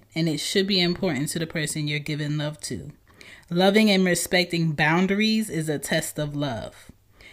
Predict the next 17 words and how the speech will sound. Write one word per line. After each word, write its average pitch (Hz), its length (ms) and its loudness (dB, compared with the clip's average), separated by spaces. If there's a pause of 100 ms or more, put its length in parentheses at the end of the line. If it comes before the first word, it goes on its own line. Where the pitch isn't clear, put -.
It's 180 220 4
never 208 360 8
all 190 420 8
good, 202 540 4 (320)
but 175 480 4 (360)
is 294 260 8
it 320 400 4
good 233 220 10
enough 269 480 8
to 262 160 2
grow 208 280 8
with, 240 460 6
build 196 320 6
with, 202 320 4 (100)
and 175 160 0
commit 185 500 0
to? - 320 -8